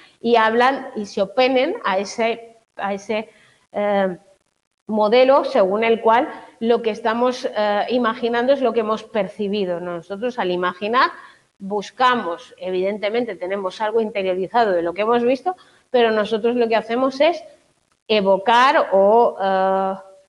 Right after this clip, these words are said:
pro-, producir cambios y, eh, dar nuestra propia visión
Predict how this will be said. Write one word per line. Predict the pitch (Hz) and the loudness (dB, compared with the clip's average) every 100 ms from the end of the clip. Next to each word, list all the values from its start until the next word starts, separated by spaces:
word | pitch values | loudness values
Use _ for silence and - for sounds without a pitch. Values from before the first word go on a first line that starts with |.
| _ | _
pro-, | 208 208 202 - | -4 -4 -4 -4
producir | 226 208 196 196 262 349 - _ _ _ | -2 -2 -2 -4 -4 -4 -8 _ _ _
cambios | 233 226 247 247 339 - - - | 0 0 0 0 0 -2 -14 -6
y, | 247 277 339 - 214 | -4 -2 -4 -6 -4
eh, | 208 190 | -2 -2
dar | 190 226 | 0 -2
nuestra | 262 262 254 - 202 | 0 -2 -4 -6 -8
propia | 202 226 240 277 | -6 -4 0 0
visión | 269 233 - 262 311 | 0 -2 -6 -2 -2